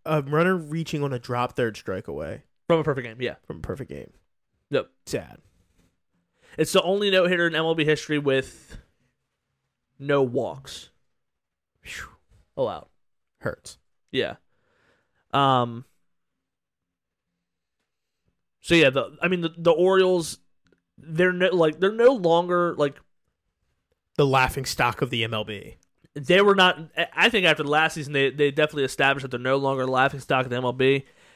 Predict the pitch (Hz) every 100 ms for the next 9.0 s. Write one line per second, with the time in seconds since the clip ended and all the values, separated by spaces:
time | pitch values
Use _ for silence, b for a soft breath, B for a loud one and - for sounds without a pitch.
0 | b - 120 143 156 147 147 147 147 135
1 | 123 139 - 151 139 - 135 139 151 156
2 | 139 127 123 80 - - - 190 247 -
3 | 202 285 233 208 196 180 208 185 175 170
4 | 156 135 127 85 - - B B B 135
5 | 190 214 190 156 156 165 156 151 165 165
6 | 175 147 156 156 143 160 151 147 143 123
7 | 131 131 120 101 113 98 90 82 - 277
8 | 240 170 165 - 127 160 156 110 -